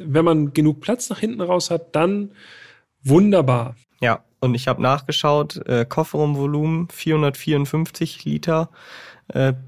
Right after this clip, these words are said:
Speaker 2: bis zu tausendneunhunderteinundvierzig Liter. Also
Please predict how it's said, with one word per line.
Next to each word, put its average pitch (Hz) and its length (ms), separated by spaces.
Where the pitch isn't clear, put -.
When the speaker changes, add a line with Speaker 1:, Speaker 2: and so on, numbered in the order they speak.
Speaker 2:
bis - 360
zu 170 380
tausendneunhunderteinundvierzig 135 1800
Liter. 131 380
Also 117 420